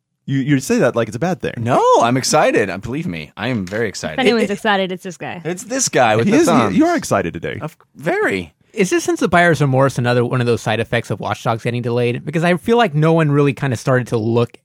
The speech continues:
Speaker 4: to get that whole idea of maybe I should hold back until that delay got announced.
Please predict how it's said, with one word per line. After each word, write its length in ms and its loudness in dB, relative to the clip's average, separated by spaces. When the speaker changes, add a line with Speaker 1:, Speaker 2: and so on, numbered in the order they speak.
Speaker 4:
to 100 -2
get 380 -4
that 160 0
whole 160 0
idea 260 -2
of 80 -6
maybe 380 2
I 60 2
should 140 -4
hold 160 0
back 260 -2
until 460 0
that 180 -2
delay 240 -6
got 120 -6
announced. 460 -10